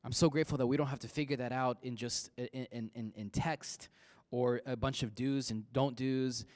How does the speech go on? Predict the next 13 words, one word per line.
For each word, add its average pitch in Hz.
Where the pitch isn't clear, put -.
It, 123
it's, -
it's, 147
it's -
not, 143
it's -
not 131
broad, 120
it's -
not 127
theoretical 127
to -
us. -